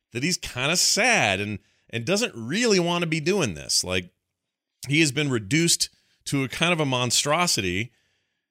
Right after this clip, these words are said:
very much against his wishes. And even when he gets resurrected in the game and comes back to the Nexus after a death, he says, "Let's get this over with." Or,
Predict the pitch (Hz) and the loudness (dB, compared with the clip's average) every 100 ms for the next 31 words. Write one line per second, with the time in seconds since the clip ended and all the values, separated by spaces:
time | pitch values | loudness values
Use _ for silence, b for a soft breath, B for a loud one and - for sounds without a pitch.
0 | _ _ 110 180 202 160 151 135 123 147 | _ _ -2 2 2 2 0 -2 0 0
1 | 147 - 139 107 135 190 117 107 131 - | 2 2 0 0 2 2 4 2 0 -4
2 | - _ _ _ _ 135 143 147 147 139 | -10 _ _ _ _ 0 2 4 2 -4
3 | - _ _ - 185 220 208 185 185 180 | -14 _ _ -2 0 2 2 4 4 4
4 | 151 160 143 165 143 147 165 165 151 139 | 2 0 0 0 2 2 0 2 0 2
5 | 139 127 151 175 139 139 131 117 147 127 | 0 0 0 2 2 0 -2 -2 -6 0
6 | 139 139 170 151 147 - 127 131 - 117 | 0 0 0 0 0 0 0 -2 -2 -4
7 | 107 156 160 117 - - - _ _ _ | -2 -2 2 2 2 -12 -20 _ _ _
8 | _ _ - 123 143 131 123 143 139 - | _ _ -4 0 2 2 2 0 -2 0
9 | 143 139 123 - 160 131 101 78 65 - | 0 2 0 2 0 0 0 -2 -6 -14
10 | - _ _ _ _ _ _ 113 117 113 | -20 _ _ _ _ _ _ -2 2 2
11 | 110 107 | 2 -2